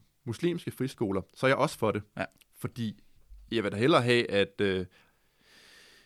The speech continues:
Speaker 1: og det er ikke sådan specielt noget kulturelt, øh, et kulturelt argu-,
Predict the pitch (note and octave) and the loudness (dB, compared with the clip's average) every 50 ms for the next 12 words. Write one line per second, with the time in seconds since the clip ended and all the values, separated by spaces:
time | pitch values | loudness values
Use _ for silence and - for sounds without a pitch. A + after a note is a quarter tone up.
0 | _ _ _ _ _ _ _ _ _ - - G2 C3 C3+ C#3 C#3+ - D#3 B2 A#2 | _ _ _ _ _ _ _ _ _ -6 -2 0 2 2 2 2 0 -2 0 0
1 | G#2+ G2+ F#2 F#2+ F#2 - _ G#2+ G2+ - A2+ - A2 A2 G#2 G2 G2 - - G#2 | -2 -4 -6 -8 -14 -12 _ -10 -6 -4 -4 -2 -2 0 0 -2 -2 -4 -10 -10
2 | - - - - G2+ A#2 - - - _ B2 A2 G#2 G2+ G2 G2 G2 G2 F#2+ F#2+ | -10 -10 -8 -2 -2 -2 -2 -4 -6 _ 2 4 4 4 4 4 4 4 4 2
3 | F#2+ D#2 - D2+ - - D#2+ - - - - A2 G2 - - - A2 B2 B2 - | 2 0 -4 -8 -10 -8 -10 -12 -12 -10 -10 -10 -10 -10 -6 -2 -2 -2 -2 -4
4 | G#2 G#2 - A#2 G#2+ G2+ | -8 -8 -6 -8 -10 -10